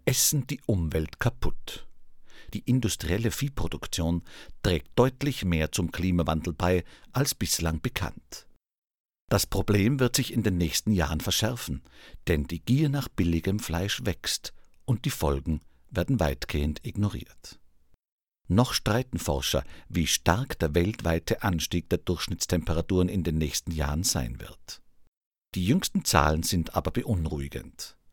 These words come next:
Dieser Juli war laut U-S-Klimabehörde N O A A der wärmste Monat seit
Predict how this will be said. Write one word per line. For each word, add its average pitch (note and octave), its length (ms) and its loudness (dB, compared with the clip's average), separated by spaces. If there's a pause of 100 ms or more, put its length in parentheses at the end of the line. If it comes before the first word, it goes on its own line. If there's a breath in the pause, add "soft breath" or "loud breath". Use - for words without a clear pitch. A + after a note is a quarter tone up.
(480)
Dieser F3 240 4
Juli D#2+ 520 -2 (300 soft breath)
war F2 260 4
laut D#2+ 300 2
U-S-Klimabehörde F2 1300 0 (280 loud breath)
N F#2 300 2
O F#2 240 0
A D2+ 520 6
A A#2+ 80 -6 (380 soft breath)
der D#2 240 4
wärmste B2 440 2
Monat F#2 420 0
seit E2+ 440 2